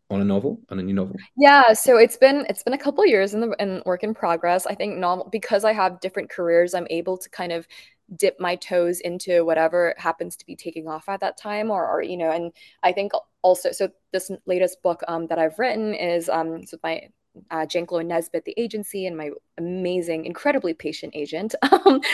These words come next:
Speaker 2: but it, it's taken a lot of time because it's set, I don't think this kind of book has <laughs> ever been written. It's fiction, but it, it does chronicle a mixed race Asian, um, American woman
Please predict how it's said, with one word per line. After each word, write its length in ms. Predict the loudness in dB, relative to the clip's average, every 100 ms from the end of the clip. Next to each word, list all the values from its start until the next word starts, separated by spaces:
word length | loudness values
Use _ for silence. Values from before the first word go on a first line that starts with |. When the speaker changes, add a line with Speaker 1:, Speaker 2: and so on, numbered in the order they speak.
| -2 -4 2
Speaker 2:
but 200 | 10 10
it, 120 | 12
it's 220 | 8 4 0
taken 300 | 0 2 0
a 80 |
lot 180 | 2 2
of 80 | 0
time 300 | -4 -2 -2
because 320 | -4 -6 -6
it's 200 | -6 -6
set, 300 | -2 0 0 -4 _ _ _ _ 4
I 60 |
don't 160 | 4 4
think 180 | 0 -2 _
this 160 | -4 -2
kind 180 | -4 -2
of 60 |
book 140 | -2 -2
has 120 | -4
<laughs> 140 | -4
ever 220 | -2 -4
been 200 | -4 -4
written. 380 | -2 -2 -2 -4
It's 340 | -2 -4 -4 -6
fiction, 560 | -4 -2 -2 -4 -6 -4
but 180 | -2 -2
it, 100 | -2 -8
it 120 | -2
does 220 | 0 -2
chronicle 500 | -6 -6 -6 -6 -6
a 40 |
mixed 300 | -6 -10 -8 -6
race 240 | -6 -6 -4
Asian, 560 | -4 -4 -8 -10 -12 -10
um, 180 | -8 -6
American 440 | -6 -6 -8 -10
woman 320 | -8 -6 -8